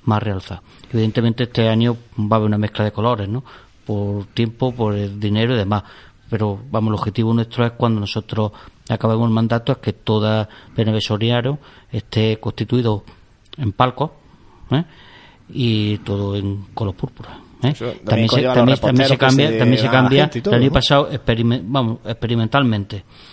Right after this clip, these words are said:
Speaker 1: se puso un palco de horas provisional, mm, para ver el, el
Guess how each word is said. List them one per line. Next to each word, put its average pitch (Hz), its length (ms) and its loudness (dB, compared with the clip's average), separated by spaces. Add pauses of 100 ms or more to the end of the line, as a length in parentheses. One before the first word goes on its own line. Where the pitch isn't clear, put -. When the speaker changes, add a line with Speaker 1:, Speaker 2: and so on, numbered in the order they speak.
(200)
Speaker 1:
se - 160 -4
puso 123 440 0
un 127 140 -4
palco 117 340 -2
de 113 160 0
horas 113 420 0
provisional, 123 580 -2 (640)
mm, 110 120 2 (160)
para 107 180 0
ver 113 200 0
el, 123 220 -4
el 127 160 -4